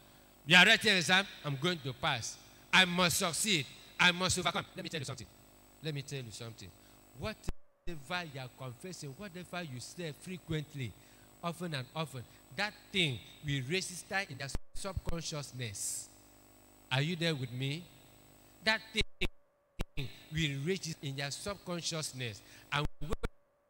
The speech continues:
when that thing registers subconsciousness, it will come to mind. You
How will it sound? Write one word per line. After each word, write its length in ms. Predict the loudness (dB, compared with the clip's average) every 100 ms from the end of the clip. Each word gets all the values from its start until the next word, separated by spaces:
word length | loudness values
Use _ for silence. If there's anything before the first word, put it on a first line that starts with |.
| -6
when 220 | -6 -4
that 220 | -4 -4
thing 220 | -4 -6 -6
registers 400 | -8 -8 -6 -4
subconsciousness, 800 | -4 -4 -2 -2 -2 -4 -8 -4
it 120 | -2
will 120 | -2 -2 -4 -4
come 180 | -6 -4
to 120 | -8 -10 -10
mind. 140 | -10 -10 -14 -10 -6
You 80 | -2